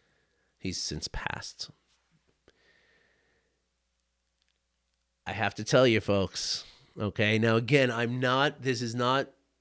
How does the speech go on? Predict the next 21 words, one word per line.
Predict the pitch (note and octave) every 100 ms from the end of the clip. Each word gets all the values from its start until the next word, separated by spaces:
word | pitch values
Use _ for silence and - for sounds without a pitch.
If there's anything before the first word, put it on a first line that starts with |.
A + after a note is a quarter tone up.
| _
misinformation. | D#3 D3+ D3 D3 C#3+ D3 D3 D3 - D3 C#3+
This | C3+ B2+
is | C3
not | C#3+ C#3 C3+ C3+
propaganda. | - E3 C#3 C#3+ A#2+ D3 D3 C#3+ C#3+ C#3
This | C3+ C3
is | C3
not | C3+ C3+ C3+ B2
telling | - D3 C#3+ C#3
you | C3+
anything | C#3 C#3 C3 C3
about | C3+ C3 B2+
how | B2
the | C3
vaccine | B2+ C3 C3+ D3 C#3
works. | C3+
In | C#3
fact, | C3 D3+ D3+
I | C3
think | C3+ C3
it's | A#2+ -